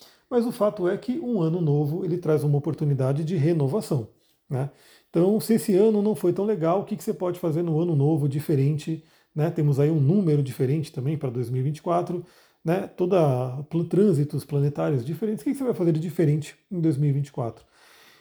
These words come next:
Isso pode passar por pegar no seu dia a dia, pegar na sua rotina, pegar nos seus cuidados com o corpo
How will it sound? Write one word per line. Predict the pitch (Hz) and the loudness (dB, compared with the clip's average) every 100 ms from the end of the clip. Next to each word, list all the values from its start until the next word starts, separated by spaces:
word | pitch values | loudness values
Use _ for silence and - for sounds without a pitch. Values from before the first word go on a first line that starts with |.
| _ | _
Isso | 277 269 | 0 2
pode | 233 185 170 | 2 2 2
passar | 214 - 196 233 | -2 2 2 0
por | - 185 185 254 - _ - | 2 4 4 2 -8 _ -6
pegar | 269 156 151 165 - | -2 0 0 -2 -6
no | 170 | -2
seu | 170 160 | 2 2
dia | 135 160 | 4 2
a | |
dia, | 131 123 143 | 0 -2 -2
pegar | 160 143 143 | -2 -2 -2
na | 143 | -2
sua | - | -4
rotina, | 131 156 - 220 202 196 _ _ | -4 -4 -4 -4 -4 -8 _ _
pegar | - 247 214 | -6 -2 -2
nos | 196 | -2
seus | 196 | -4
cuidados | - 208 147 156 147 143 | -2 -2 2 2 0 -4
com | 160 | -4
o | 156 | -4
corpo | 151 147 147 160 151 | 0 0 0 -4 -6